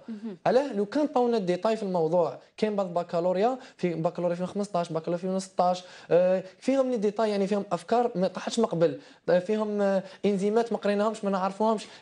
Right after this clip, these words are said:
Speaker 2: يعني اشكاليات علميه جديده.
Speaker 1: أها.
Speaker 2: هذوك ما نقدروش زعما التلميذ يواجه صعوبه، يلزم يفهم دور تاع الانزيم باش يقدر في راسه يقارنه مع الدرس ويقدر يجاوب.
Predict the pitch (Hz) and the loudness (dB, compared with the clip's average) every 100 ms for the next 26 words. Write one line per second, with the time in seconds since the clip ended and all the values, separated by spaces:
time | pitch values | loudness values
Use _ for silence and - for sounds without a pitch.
0 | - 196 214 208 202 196 208 214 247 240 | 0 2 2 2 0 0 0 4 2 2
1 | 196 208 226 190 190 220 180 - - 208 | -2 2 2 2 2 2 2 -2 -14 -2
2 | 185 254 262 226 - 175 214 220 180 165 | 0 2 2 0 0 2 2 2 0 0
3 | 151 143 196 202 247 196 214 226 214 202 | -2 0 0 2 2 4 4 2 0 0
4 | 214 180 160 156 151 185 226 196 202 202 | 0 2 0 0 0 0 2 0 -2 -6
5 | - 151 208 240 226 220 190 196 247 185 | -8 2 4 4 0 -2 -2 0 2 0
6 | 170 214 233 208 208 185 180 226 233 240 | 2 2 2 0 0 2 4 4 2 0
7 | 254 - - 180 180 175 180 262 254 254 | 0 -8 0 2 2 0 0 0 0 0
8 | 226 196 277 269 254 220 220 185 175 156 | 0 0 0 0 0 2 2 4 6 4
9 | 147 | 2